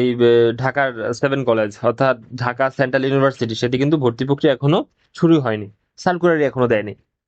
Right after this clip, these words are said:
ঠিক আছে? সার্কুলার হয়তো খুব শীঘ্রই দিয়ে দেবে। তোমাদের উচিত, তোমাদের যাদের এখনো প্রাইভেটে পড়ার সামর্থ্য নাই, কারণ এটাই বাস্তবতা ভাইয়া, আসলে,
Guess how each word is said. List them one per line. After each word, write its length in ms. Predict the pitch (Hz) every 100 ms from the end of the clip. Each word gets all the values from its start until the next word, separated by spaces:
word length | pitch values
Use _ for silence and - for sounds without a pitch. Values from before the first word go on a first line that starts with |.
| _
ঠিক 100 | 156
আছে? 140 | 165 127
সার্কুলার 340 | 127 127 139
হয়তো 160 | 135 131
খুব 140 | 131
শীঘ্রই 300 | 127 127 131
দিয়ে 160 | 131 127
দেবে। 200 | 135 180 - _ - _ _
তোমাদের 240 | 151 170 185
উচিত, 220 | 151 170 -
তোমাদের 260 | 147 135 131
যাদের 240 | 127 131
এখনো 380 | 123 160 170 127 _ _ _ _ _ _ _ _ _ _
প্রাইভেটে 320 | 135 135 135
পড়ার 240 | 131 127 127
সামর্থ্য 360 | 131 123 120
নাই, 120 | 127 120
কারণ 240 | 120 123 123 - - -
এটাই 220 | 139 147
বাস্তবতা 460 | 127 - 117 113
ভাইয়া, 200 | 113 120
আসলে, 240 | 113 127